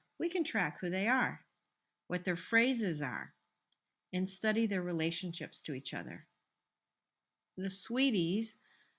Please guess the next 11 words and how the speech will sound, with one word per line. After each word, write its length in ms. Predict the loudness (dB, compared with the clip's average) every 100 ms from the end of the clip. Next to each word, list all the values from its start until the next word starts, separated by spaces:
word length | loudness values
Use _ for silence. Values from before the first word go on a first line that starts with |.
| -2
not 300 | 4 6 4
only 380 | 2 2 4 2
are 120 | 0 -4
trying 360 | -2 0 0
to 60 | 0
show 240 | -2 -2
Rebecca 880 | -2 -2 2 4 4 2 -2 -2 -6 -8
they 260 | 0 2
are 160 | 2 2
there 220 | 0 -2
too, 560 | -2 0 2 2 -2